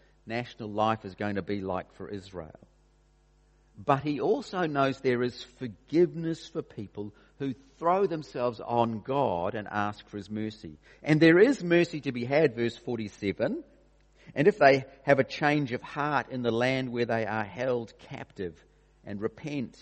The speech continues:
and plead with you in the land of their captors. Remember, this is where the first readers of this book are. They are in exile. They are captives. And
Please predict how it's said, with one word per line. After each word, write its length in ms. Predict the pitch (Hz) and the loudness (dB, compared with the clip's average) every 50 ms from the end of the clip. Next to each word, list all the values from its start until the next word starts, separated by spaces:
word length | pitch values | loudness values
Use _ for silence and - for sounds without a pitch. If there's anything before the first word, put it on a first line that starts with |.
| - _ _ _ _ _ _ _ - | -20 _ _ _ _ _ _ _ -12
and 260 | 117 120 120 113 - | -10 -8 -8 -10 -12
plead 520 | - - - 160 147 156 175 196 190 170 139 | -16 -8 -6 -2 -2 -2 -2 -4 -6 -6 -6
with 200 | 123 117 - - | -6 -6 -6 -8
you 180 | 104 101 101 | -8 -6 -6
in 60 | 98 | -6
the 80 | 98 104 | -6 -6
land 440 | 107 117 127 135 139 143 139 135 139 | -2 0 0 0 0 -2 -4 -6 -8
of 100 | 117 - | -6 -6
their 120 | 127 123 | -6 -6
captors. 600 | 120 - - 160 165 180 - _ - 107 98 - _ _ _ _ _ _ _ _ _ _ _ _ _ _ _ _ _ _ _ | -6 -8 -10 -10 -10 -10 -10 _ -12 -14 -14 -14 _ _ _ _ _ _ _ _ _ _ _ _ _ _ _ _ _ _ _
Remember, 320 | - 120 143 175 240 285 180 | -8 -6 -6 -4 -4 -4 0
this 220 | 160 220 220 - | 2 2 0 0
is 100 | 202 151 | -6 -6
where 160 | 160 160 147 | 0 0 2
the 80 | 139 147 | 2 0
first 600 | 143 - - - - 185 185 185 180 165 - - - | -4 -8 -14 -8 -4 0 0 0 0 -2 -6 -10 -14
readers 680 | 120 110 113 147 180 220 226 170 135 131 127 120 - - - - _ _ - | -14 -8 -4 -2 -2 -2 0 2 2 2 2 0 -4 -14 -20 -20 _ _ -4
of 200 | 143 156 143 127 | -4 -4 -2 -4
this 160 | 160 160 - | -6 -8 -8
book 300 | - 113 170 170 - 139 | -6 -4 -4 -2 2 4
are. 320 | 135 - 220 - 107 - - - _ _ _ - | 4 4 2 0 -4 -8 -10 -16 _ _ _ -2
They 280 | 107 101 180 202 208 | 6 8 8 10 10
are 240 | 196 185 180 185 190 | 10 10 10 8 6
in 100 | 202 202 | 4 0
exile. 560 | 202 220 240 - - - 151 117 104 87 90 - _ _ _ - | -2 -4 -6 -6 -2 0 0 0 0 -2 -6 -12 _ _ _ -2
They 220 | - 175 175 190 190 | 0 2 2 2 2
are 160 | 185 180 170 | 2 2 2
captives. 920 | - - - 196 208 220 - - - 143 110 92 - _ - - - _ _ _ _ _ _ _ _ _ _ _ _ _ _ _ _ _ _ _ _ _ _ _ _ _ _ _ _ _ _ _ _ _ _ _ _ _ - - - - | 0 -2 -6 -6 -6 -6 -8 -10 -10 -10 -10 -10 -14 _ -20 -20 -20 _ _ _ _ _ _ _ _ _ _ _ _ _ _ _ _ _ _ _ _ _ _ _ _ _ _ _ _ _ _ _ _ _ _ _ _ _ -20 -20 -2 4
And 380 | - 147 147 151 165 202 247 | 6 8 8 10 8 6 4